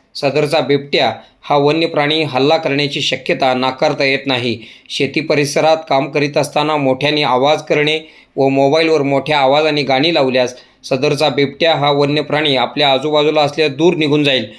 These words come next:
शेतीची कामे करण्यासाठी दोन ते तीन जणांचा ग्रुप करून हातामध्ये काठी घेऊन आरडाओरडा करीत जाण्याबाबत सूचना देण्यात याव्यात. सूर्यास्तापासून ते सूर्योदयापर्यंत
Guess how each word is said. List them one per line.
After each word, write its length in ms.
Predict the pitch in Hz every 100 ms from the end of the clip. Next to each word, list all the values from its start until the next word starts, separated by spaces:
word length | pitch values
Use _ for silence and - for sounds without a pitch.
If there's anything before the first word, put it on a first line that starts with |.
| - -
शेतीची 540 | - - 143 156 - 143
कामे 300 | 135 139 151
करण्यासाठी 640 | 156 147 143 143 147 156
दोन 260 | 135 151
ते 120 | 151 151
तीन 280 | - 156
जणांचा 380 | 147 143 147 156
ग्रुप 400 | 127 135 190 190
करून 280 | 165 139 123 - - _
हातामध्ये 560 | - 131 165 160 143 156
काठी 340 | 147 135 160
घेऊन 380 | 147 151 160 165
आरडाओरडा 600 | 147 135 139 156 151 147
करीत 260 | 147 143 147
जाण्याबाबत 540 | 135 139 156 151 135 131 - _ _
सूचना 580 | - - 147 - 156 156 151 -
देण्यात 400 | 127 139 143 147
याव्यात. 320 | 139 131 117 120
सूर्यास्तापासून 1080 | - - 139 131 147 156 160 151 143 165 160
ते 100 | 160
सूर्योदयापर्यंत 840 | 147 151 143 160 160 151 139 131